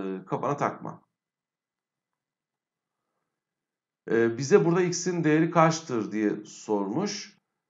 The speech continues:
Şöyle yapacağız. Şu ifadeyle şunu yer değiştireceğiz. Üç üzeri beş ne oldu? İki üzeri x oldu. Ee,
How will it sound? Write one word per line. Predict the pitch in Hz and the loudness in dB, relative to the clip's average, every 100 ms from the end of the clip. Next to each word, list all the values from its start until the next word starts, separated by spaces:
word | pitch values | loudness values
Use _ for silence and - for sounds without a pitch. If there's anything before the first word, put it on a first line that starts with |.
| _ _ | _ _
Şöyle | - - 165 151 | -8 2 4 6
yapacağız. | 127 113 110 160 190 - - - - _ _ _ | 4 2 2 2 0 -6 -10 -12 -16 _ _ _
Şu | - - 156 | -12 -2 0
ifadeyle | 156 156 151 156 151 175 190 110 143 - - _ _ | 2 4 6 6 4 0 0 0 0 -4 -18 _ _
şunu | - 151 160 | -10 -4 2
yer | 147 147 143 | 4 4 4
değiştireceğiz. | 113 104 - 92 87 139 180 - _ _ _ _ _ _ | 0 -4 -6 -6 -2 -2 -2 -8 _ _ _ _ _ _
Üç | 123 120 | -10 -6
üzeri | 147 131 147 127 123 | -4 0 0 0 0
beş | 143 170 - - - _ _ _ _ _ | 0 -2 -6 -12 -18 _ _ _ _ _
ne | 101 117 | -8 0
oldu? | 139 117 110 156 - | 2 4 2 0 -2
İki | - 151 135 | -4 -2 0
üzeri | 104 143 | 2 2
x | 160 - | 0 0
oldu. | 107 82 - - _ _ _ _ _ _ _ _ _ _ _ _ _ - | -2 -2 -6 -16 _ _ _ _ _ _ _ _ _ _ _ _ _ -2
Ee, | 120 120 120 120 117 | 2 4 4 2 0